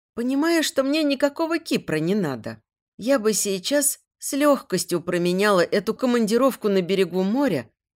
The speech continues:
на возможность провести выходные на даче у Андрея вместе с его семьёй. «Я привезу тебе пакет, не переживай», смеётся. Я вновь улыбаюсь. «Спасибо. Благодарю».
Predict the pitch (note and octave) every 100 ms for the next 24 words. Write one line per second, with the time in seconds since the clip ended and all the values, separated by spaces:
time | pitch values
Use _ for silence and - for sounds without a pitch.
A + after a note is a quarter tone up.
0 | - B3 B3 A#3+ C4+ D#4+ C4+ B3+ - G#3+
1 | A3 A3 - C#4 A#3 G3+ G#3 A3+ E4 C4
2 | G3+ G3 C#4+ C#4+ B3 G#3+ F#3+ F#3 D4+ D4+
3 | F#3+ A#3+ C4+ - A3+ G3 G3 F#3 F#3+ E3+
4 | D#3 B2 A2 A2 _ _ _ _ _ _
5 | - F#3+ G3+ A#3 B3 C4 E3+ F3+ E3 C#3+
6 | D3 D3 D3 C3 A2 - - F3+ F3+ F3
7 | E3+ D3+ E3+ B2+ A#2+ - _ _ _ -
8 | D#4 E4+ C4 D3+ - - C#3 C3+ _ _
9 | _ - C4+ F#4 E4 A#3 B3 B3 C4+ A#3
10 | C#3 C3+ B2+ B2+ - - _ _ _ _
11 | - - A#3+ A3+ - G3 D#3+ D3 _ _
12 | _ _ A#3+ C#4 A#3+ G#3 E3 D3 C3